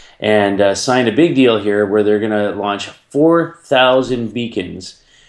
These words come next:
in taxi cabs across the U K. This is in London, Edinburgh, Glasgow, Manchester, and Birmingham. Uh, and so while you're there, you'll be able to re-,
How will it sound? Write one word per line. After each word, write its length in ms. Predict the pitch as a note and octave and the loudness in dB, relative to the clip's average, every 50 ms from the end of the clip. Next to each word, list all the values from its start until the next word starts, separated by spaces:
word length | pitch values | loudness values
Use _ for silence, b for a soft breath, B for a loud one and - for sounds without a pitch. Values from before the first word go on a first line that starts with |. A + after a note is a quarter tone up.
| b b - | b b -6
in 160 | - A2 G#2 | -6 -6 -6
taxi 480 | G#2 - - A#2+ A#2+ - - - A2 | -4 -2 -2 -2 -2 -2 -6 -10 -10
cabs 760 | F#2 - G#2 F#2 F2+ F2 F2 E2 D#2 D#2 - - - - - - | -8 -8 -6 -6 -6 -6 -8 -12 -16 -18 -18 -18 -18 -20 -18 -18
across 540 | - - - - - A2 G#2 G2+ G2+ - - | -18 -18 -10 -6 -2 0 0 0 -2 -4 -10
the 80 | F#2+ | -12
U 160 | F2+ F#2 F#2+ F#2 | -10 -10 -10 -10
K. 260 | F#2+ - F#2 F2 F2 | -8 -8 -8 -6 -6
This 200 | F2+ G2+ G2 - | -8 -10 -8 -10
is 140 | F#2 F2 F2 | -8 -8 -6
in 200 | F#2+ F2 F2+ F#2+ | -6 -6 -4 -2
London, 420 | G#2+ A#2+ B2+ C3 B2+ C3+ B2+ A#2+ | 0 2 2 2 2 0 0 0
Edinburgh, 500 | - A2+ A#2 A2+ A2+ G#2+ A2 A2 G#2+ G#2 F#2 | 0 0 0 0 2 2 2 2 2 2 2
Glasgow, 480 | G#2 G#2 G#2 G#2+ G#2+ - - G#2 G2 | 2 2 2 2 2 -2 -6 -6 -6
Manchester, 600 | F#2 F#2+ G#2 G#2+ A2 A2 G#2+ - A2 - - - G2 | -6 -6 -6 -6 -8 -8 -6 -6 -6 -6 -6 -10 -12
and 240 | - - F#2+ F#2 F2+ | -12 -12 -12 -6 -4
Birmingham. 720 | A#2 A#2+ B2 B2+ B2 A#2+ A#2 A#2+ A#2 A2+ A2+ A2+ A2 B B B B B B B B B B B | -2 -2 -2 -2 -4 -4 -6 -6 -6 -4 -6 -6 -10 B B B B B B B B B B B
Uh, 420 | - F#2+ G2 F#2+ F#2+ F#2 F#2 F#2+ E2 | -4 -2 0 2 2 2 2 0 -2
and 120 | G2 F#2+ F#2 | -4 -6 -6
so 100 | - G2+ | -6 -4
while 280 | F#2+ G2 A2+ B2 B2+ | 0 2 4 4 4
you're 160 | B2+ B2 A#2+ | 4 2 0
there, 420 | A2+ A2 A2 A2 A2 A2 A2 A2 G#2+ | 2 2 2 2 2 2 0 0 -2
you'll 320 | - G#2 G#2 G#2 G#2+ G2+ | -4 -4 -2 -2 -2 0
be 80 | G2 G#2 | 0 0
able 100 | G2+ G2+ G2 | 0 0 -2
to 40 | |
re-, 220 | F#2+ G2 F#2+ F#2 | -2 -4 -6 -8